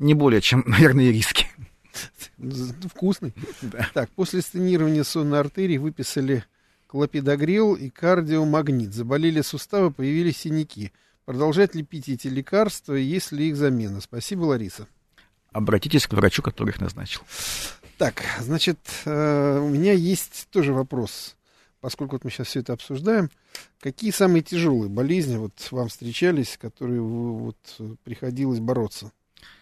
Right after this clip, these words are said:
Speaker 2: И
Speaker 1: Заболевания крови тяжелыми бывают часто, к сожалению. И бороться приходится, ну, каждый день. Э, традиционно наибольшие сложности — это, э,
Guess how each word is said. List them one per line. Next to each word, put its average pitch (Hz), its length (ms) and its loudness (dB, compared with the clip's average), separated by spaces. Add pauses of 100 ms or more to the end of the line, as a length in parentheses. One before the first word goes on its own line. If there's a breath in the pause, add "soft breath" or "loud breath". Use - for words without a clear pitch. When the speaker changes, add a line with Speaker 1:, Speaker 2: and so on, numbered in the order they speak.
(880 soft breath)
Speaker 2:
И - 180 -8 (320)
Speaker 1:
Заболевания 160 600 4
крови 175 260 2
тяжелыми 139 460 0
бывают 127 340 2
часто, - 440 0 (100)
к - 60 -20
сожалению. 90 640 -2 (160)
И 104 80 -6
бороться 127 340 2
приходится, 117 680 -2 (120)
ну, 135 280 -2 (600)
каждый 139 400 4
день. 90 280 -4 (600 loud breath)
Э, 110 240 -2
традиционно 175 560 2
наибольшие 151 500 2
сложности — 156 600 -2 (120)
это, 120 720 0
э, 107 260 -2